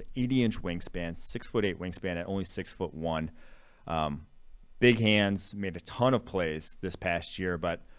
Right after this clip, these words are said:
a-, and loved him as a tackler and loved him on special teams too. He was a guy, when you watch the special team snaps, you saw that want to.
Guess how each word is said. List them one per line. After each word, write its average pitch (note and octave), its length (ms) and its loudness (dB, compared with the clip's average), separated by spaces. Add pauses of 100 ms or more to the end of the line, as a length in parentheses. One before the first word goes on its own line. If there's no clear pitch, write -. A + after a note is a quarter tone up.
(300)
a-, - 140 0
and A2+ 140 6
loved C3+ 240 8
him C3 80 6
as G#2+ 140 6
a F#2+ 40 -4
tackler A2 420 4
and G#2+ 100 4
loved C3+ 240 4
him A#2+ 180 4 (140)
on F2+ 140 -2
special G#2+ 420 0
teams D#2 300 -6
too. F2+ 160 -2
He F#2 80 -2
was G#2 120 -2
a G2 40 -4
guy, F#2+ 160 2
when F#2 120 -2
you F2 80 -2
watch F#2 300 0
the G2 60 -6
special F#2+ 360 -4
team F2+ 240 -6
snaps, E2 440 -6
you F#2 80 -6
saw F#2+ 300 0
that F2 200 -2
want F2+ 340 0
to. F2+ 260 -2